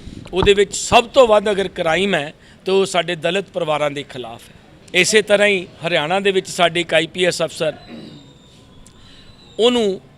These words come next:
ਉਹਨੇ ਸੁਸਾਈਡ ਕੀਤਾ, ਅੱਠ ਪੇਜ ਦਾ ਨੋਟ ਲਿਖਿਆ। ਮੈਂ ਚਾਹੁੰਦਾ ਤੁਹਾਡੇ ਚੈਨਲ ਉਹ ਅੱਠ ਪੇਜ ਦਾ ਨੋਟ ਆ ਜਿਹੜਾ ਉਹ ਲੋਕਾਂ ਤੱਕ ਲੈ ਕੇ ਜਾਣ, ਲੋਕਾਂ ਨੂੰ ਦੱਸਣ ਵੀ ਕਿਹੋ ਜਿਹੇ ਹਾਲਾਤ ਬਣੇ,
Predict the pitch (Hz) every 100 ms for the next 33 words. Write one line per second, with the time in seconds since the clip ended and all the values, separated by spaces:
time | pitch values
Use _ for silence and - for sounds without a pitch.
0 | - 190 214 202 - 233 - 208 160 143
1 | 135 - 156 185 226 202 220 214 220 190
2 | 180 196 180 147 135 - - - - 156
3 | 170 233 262 269 233 196 196 - 185 185
4 | 190 185 165 165 185 175 190 170 156 180
5 | 185 165 165 160 165 - - - - 180
6 | 165 185 165 143 _ - - 170 175 190
7 | 202 196 190 185 175 165 156 190 180 196
8 | 190 180 180 190 170 165 208 214 233 -
9 | 214 185 240 233 170 175 156 180 180 170
10 | 165 156